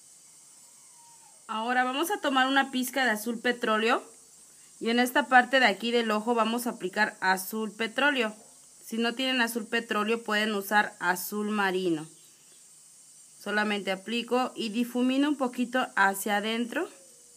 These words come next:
de esta área del ojo.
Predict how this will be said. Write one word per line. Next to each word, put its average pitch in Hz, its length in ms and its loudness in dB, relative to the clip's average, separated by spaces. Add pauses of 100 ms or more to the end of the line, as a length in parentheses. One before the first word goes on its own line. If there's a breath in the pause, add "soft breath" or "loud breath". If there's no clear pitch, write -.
(960)
de 190 220 -2
esta 208 280 0
área 208 200 0
del 208 180 -4
ojo. 240 300 -4